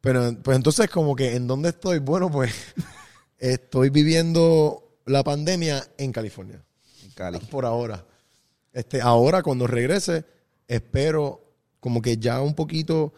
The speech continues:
Speaker 1: hice un rotito y metí media semilla, o sea, que ya, pero cuando llegue, como que, que se,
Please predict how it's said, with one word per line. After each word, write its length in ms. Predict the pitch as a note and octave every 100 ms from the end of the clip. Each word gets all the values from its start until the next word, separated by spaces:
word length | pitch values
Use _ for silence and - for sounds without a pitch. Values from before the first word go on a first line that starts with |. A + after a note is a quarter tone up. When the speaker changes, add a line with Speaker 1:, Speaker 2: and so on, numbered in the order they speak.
| _ _ -
Speaker 1:
hice 280 | C3 -
un 80 | D3+
rotito 640 | D3 C#3+ C3 E3 F3 D#3 D3+
y 60 | C#3
metí 480 | B2+ C3 C3+ D3+ D3
media 280 | C#3+ D3+
semilla, 600 | C#3+ C#3+ D3+ F#3+ F#3+ D#3+
o 20 | C3+
sea, 120 | D3+
que 120 | C3+
ya, 200 | B2 B2+ A2+
pero 360 | B2 E3+ D3+ C#3 _ _ _
cuando 220 | - A#2+
llegue, 260 | A#2+ F3 F3+
como 200 | D3+ B2+
que, 140 | A#2+
que 120 | A2+ A#2
se, 160 | C#3